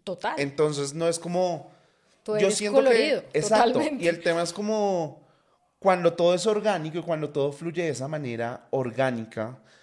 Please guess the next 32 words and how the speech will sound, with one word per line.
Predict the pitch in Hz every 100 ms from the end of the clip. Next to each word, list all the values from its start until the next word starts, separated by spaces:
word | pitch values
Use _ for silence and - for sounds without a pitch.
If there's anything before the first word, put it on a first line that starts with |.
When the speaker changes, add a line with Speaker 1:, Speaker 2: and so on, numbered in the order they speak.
| _ _ _ _ _
Speaker 2:
el | 165 160
dejarte | 151 139 143 139 156
fluir. | 165 165 147 139 127 - _ -
Si | - 165
un | 160 160
día | 170 170 175
decides | 175 170 175 170
estar | 170 165 147
muy | 147 156
feliz | 151 156 165 170 - -
y | - 156
resulta | 156 151 147 151
que | 151
esa | 160 143
felicidad | 147 156 151 156 147 135 135 - - _ 139
va |
acompañada | 156 160 156 160 151 139 139
de |
ese | 147 147 139 -
abrigo | 147 147 131
amarillo | 135 151 143 127
que | 151
nunca | 151 135 131 131 139
habías | 143 139
usado, | 143 156 165 202 269 - _ _ _ _
pues | - 135 - -
que | -
sea | 113 123
el | 117
día | 131 139
de |
usarlo. | 160 156 220 139 101